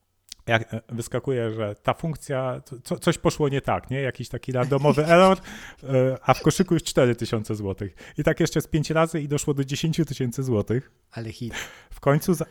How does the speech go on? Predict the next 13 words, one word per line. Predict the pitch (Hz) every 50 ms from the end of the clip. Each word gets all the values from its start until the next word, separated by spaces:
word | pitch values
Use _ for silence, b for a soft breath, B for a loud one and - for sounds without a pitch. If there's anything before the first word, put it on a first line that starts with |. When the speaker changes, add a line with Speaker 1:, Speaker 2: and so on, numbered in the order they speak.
| _ - 135 -
Speaker 1:
ale | - 131 139 139
w | -
końcu | - 190 185 180 - 160
wyczyść | 160 165 - 165 - -
koszyk | - 156 - - 147 131
zadziałało, | 131 123 120 123 123 127 127 139 170 202 233 233 196 - _ _ _ _ _ _ _ _ _ _ _ _ _
ale | - 127 139
to | - -
już | 151 131
było | 135 160 151
po | - - 156
dwudziestej | 143 143 147 139 135 - - 139 123
trzeciej. | - - 143 123 - - 214 254 277